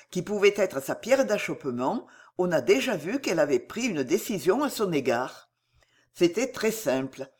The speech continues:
La Giralde disparaîtrait. Si puissant que fût l'amour du torero, il ne tiendrait pas devant l'irréparable, c'est-à-dire la mort de la femme aimée.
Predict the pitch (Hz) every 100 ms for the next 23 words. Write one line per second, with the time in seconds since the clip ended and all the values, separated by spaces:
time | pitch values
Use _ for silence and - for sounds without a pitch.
0 | _ - _ 156 156 165 160 254 294 220
1 | 147 226 - 180 143 - 110 113 - _
2 | _ _ _ _ _ _ _ - 262 262
3 | 240 - 240 302 226 - 170 160 156 233
4 | 196 165 151 127 135 185 269 - - -
5 | 165 147 - 254 254 208 196 180 185 156
6 | 143 185 226 233 135 123 147 180 269 -
7 | - _ _ - 208 202 151 147 262 233
8 | 139 131 330 226 170 143 - 214 175 135
9 | 117 127 135